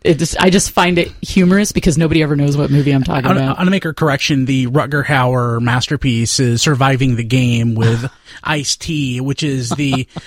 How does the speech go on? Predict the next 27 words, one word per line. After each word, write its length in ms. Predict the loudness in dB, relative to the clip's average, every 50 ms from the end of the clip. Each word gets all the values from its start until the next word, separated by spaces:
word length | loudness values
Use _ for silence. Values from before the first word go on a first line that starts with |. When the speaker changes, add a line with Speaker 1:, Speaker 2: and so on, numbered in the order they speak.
| -14 -6
Speaker 3:
Oh 40 | -2
my 40 | 0
Speaker 2:
modern 340 | 0 2 2 0 0 0 0
day, 200 | 0 0 0 -2
Speaker 3:
gosh. 180 | -4 -6 -4
Speaker 2:
modern 380 | -2 0 2 2 0 0 -2 -2
day 160 | 0 0 -2
equivalent 580 | -2 -2 -2 -2 0 0 0 0 0 -2 -2 -2
or 100 | -2 0
the 60 | 2
modern 320 | 2 2 2 0 -2 -2
day, 440 | 0 0 0 2 2 2 0 0 -2 0
uh, 260 | 0 0 2 2 0
recreation 640 | 0 -2 -2 -2 0 0 2 2 2 2 2 0
of 120 | 0 0 -2
the 60 | -4
story, 240 | -2 0 0 2 4
the 80 | 4
most 200 | 4 2 2 2 0
da-, 140 | -2 -2 -2
short 280 | -2 0 0 0 0 0
story, 200 | 0 0 0 2
The 80 | 2
Most 160 | 2 0 2 2
Dangerous 380 | 0 0 0 0 -2 -2 0
Game. 340 | 2 2 2 2 2 2 2
Speaker 1:
Yes. 560 | 4 4 4 4 2 0 0 -2 -6 -14 -16